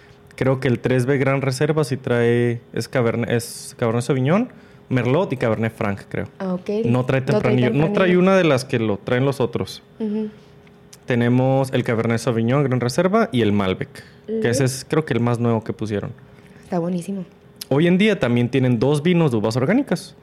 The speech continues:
Speaker 1: un Chenin Blanc y un Cabernet Sauvignon.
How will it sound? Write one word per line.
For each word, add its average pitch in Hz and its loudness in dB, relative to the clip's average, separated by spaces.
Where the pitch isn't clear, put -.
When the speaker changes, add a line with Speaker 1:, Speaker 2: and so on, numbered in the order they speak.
Speaker 1:
un 127 2
Chenin 131 2
Blanc 175 2
y 123 0
un 113 2
Cabernet 107 0
Sauvignon. 135 0